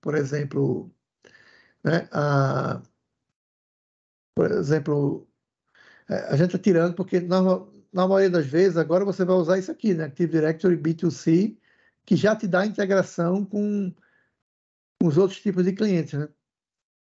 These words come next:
Tá. Mas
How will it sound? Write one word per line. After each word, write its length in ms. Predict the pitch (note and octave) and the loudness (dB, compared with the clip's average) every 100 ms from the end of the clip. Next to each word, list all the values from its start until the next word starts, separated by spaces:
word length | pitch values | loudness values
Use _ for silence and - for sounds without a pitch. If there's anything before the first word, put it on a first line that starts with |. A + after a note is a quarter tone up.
| _ _ _ _ _ | _ _ _ _ _
Tá. 200 | C#3 - _ _ _ _ _ _ _ | -12 -12 _ _ _ _ _ _ _
Mas 760 | D3+ D#3 D3+ D3 D3 C3 - - | 0 2 0 -2 -2 -4 -8 -14